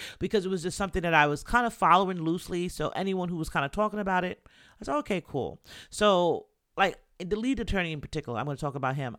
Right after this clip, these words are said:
I actually think he's pretty dope. I, I like his show. Um, do I watch him every day? No. Am I, like, you know, subscribed? I think I am subscribed, honestly, so I'm not gonna say I'm not. However, I'm not, like, fully invested every day.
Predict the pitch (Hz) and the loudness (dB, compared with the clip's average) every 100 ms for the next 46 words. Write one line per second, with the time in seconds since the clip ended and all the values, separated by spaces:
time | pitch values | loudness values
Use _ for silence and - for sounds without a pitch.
0 | - 233 285 285 254 220 175 196 - 185 | 8 8 8 2 -2 -4 -4 -6 -4 -4
1 | 165 151 131 123 - 127 147 - 143 139 | -2 0 0 -2 -2 -2 -2 -2 -2 0
2 | 139 160 - 208 208 - 160 151 156 170 | 2 2 2 0 0 2 4 4 2 -2
3 | - - - 123 156 151 147 135 190 160 | -14 -18 -8 0 2 2 0 2 6 8
4 | 165 196 196 196 170 185 180 160 151 147 | 10 8 6 -2 0 -2 -2 0 2 2
5 | 151 120 156 151 151 147 - - 160 151 | 0 -2 -2 0 0 -2 -6 -8 -6 -6
6 | - - - 170 156 160 269 247 226 226 | -8 -8 4 6 6 2 -2 0 0 -2
7 | 226 - 214 202 - 180 180 185 180 180 | -4 -4 -2 -2 0 -2 -2 -2 -4 -4
8 | 165 143 143 139 151 151 143 147 165 - | 0 0 2 0 0 0 0 2 0 0
9 | - - 151 180 190 196 165 147 - 165 | -10 -4 2 6 8 6 6 2 2 0
10 | 165 98 151 147 - - _ _ _ _ | 0 0 0 0 -4 -12 _ _ _ _
11 | - - 277 269 226 170 170 165 151 - | -14 -2 0 2 2 6 4 4 -2 4
12 | 220 214 214 160 147 | 4 4 0 2 4